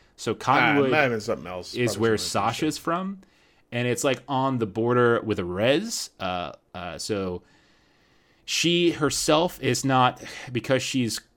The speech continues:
Speaker 1: quote, a halfie, um, and I think a couple of other people use that term, um, she's not really welcome as much, be-, especially since some stuff that happened with Frank. Like, Frank isn't really, like, welcomed on the res,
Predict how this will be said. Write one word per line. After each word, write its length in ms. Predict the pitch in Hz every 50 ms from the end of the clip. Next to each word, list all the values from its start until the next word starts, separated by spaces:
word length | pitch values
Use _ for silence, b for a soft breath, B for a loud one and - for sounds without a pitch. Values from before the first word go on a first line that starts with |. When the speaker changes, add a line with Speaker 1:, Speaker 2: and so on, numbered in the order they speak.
| _ -
Speaker 1:
quote, 360 | - - 143 131 123 113 - - -
a 120 | 113 98
halfie, 720 | - - - - 110 110 - - 143 143 147 151 151 - -
um, 400 | 117 110 107 104 101 98 98 98 -
and 80 | 110
I 40 | 117
think 200 | 113 - 208 175
a 40 | -
couple 320 | - 147 127 117 110 98
of 80 | - -
other 180 | - 113 110 110
people 320 | 110 110 95 107 104 104
use 140 | 104 107 101
that 140 | 101 92 -
term, 340 | - 110 107 104 98 98 95
um, 280 | - 98 98 92 87 90
she's 220 | 90 - 127 117
not 160 | 123 123 - -
really 180 | 120 110 101
welcome 380 | 87 85 98 113 123 - 139 143
as 120 | 139 -
much, 240 | 143 139 135 - - -
be-, 100 | 95 - -
especially 340 | - - 120 113 - 120 113
since 240 | - 110 104 95 -
some 240 | - - 101 98
stuff 220 | 95 - 104 92 -
that 100 | 98 -
happened 380 | - - 92 90 - 95 90
with 120 | 87 82 -
Frank. 360 | - - 107 104 101 92 -
Like, 100 | 87 87
Frank 300 | - - 110 107 101 -
isn't 200 | 101 92 101 -
really, 220 | 85 98 95 92
like, 220 | 90 87 85 - -
welcomed 420 | 92 92 92 95 - 104 95 92
on 160 | 95 92 92
the 80 | 92 90
res, 460 | 90 92 90 87 87 90 - - -